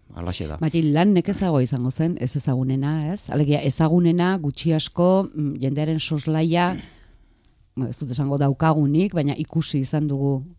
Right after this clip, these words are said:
Speaker 2: jende bat, beste batzuk askoz ere gutxiago. Zuretzat lan nekezagoa izango zen topatzea eta, eta haien berri jasotzea gero zeure lana egiteko?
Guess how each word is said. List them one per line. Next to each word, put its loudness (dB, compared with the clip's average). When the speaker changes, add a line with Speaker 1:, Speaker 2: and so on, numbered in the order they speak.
Speaker 2:
jende 0
bat, -2
beste 0
batzuk -2
askoz -6
ere 0
gutxiago. -2
Zuretzat -4
lan 0
nekezagoa -2
izango -2
zen -2
topatzea 0
eta, -6
eta 2
haien 2
berri 2
jasotzea -2
gero 2
zeure 0
lana -2
egiteko? -4